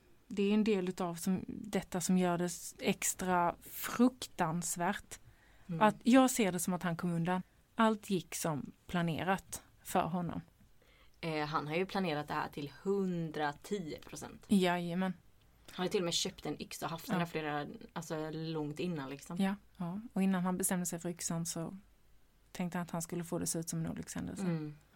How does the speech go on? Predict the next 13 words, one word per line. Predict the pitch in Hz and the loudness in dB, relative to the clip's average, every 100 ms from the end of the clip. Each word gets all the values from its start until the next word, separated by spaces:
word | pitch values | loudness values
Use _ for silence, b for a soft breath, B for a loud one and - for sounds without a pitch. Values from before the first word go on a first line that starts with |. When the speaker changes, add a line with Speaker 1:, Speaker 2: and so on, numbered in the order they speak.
| - - | -20 -12
Speaker 2:
Hur | 190 262 | -4 2
känner, | 233 247 208 | 4 4 2
alltså, | - 196 208 196 B B B B | 0 0 0 -2 B B B B
är | 190 | -4
Kristianstad, | - 196 208 143 - | -2 -2 0 -2 0
är | 160 | -2
det | |
en | 160 | 0
stor | 165 190 | 2 2
Speaker 1:
Mm. | 190 214 | 2 0
Speaker 2:
stad? | - - - - B B - - | -2 -2 -6 -14 B B -20 6
Speaker 1:
Nej, | 226 214 214 247 | 8 10 10 10
det | 240 | 10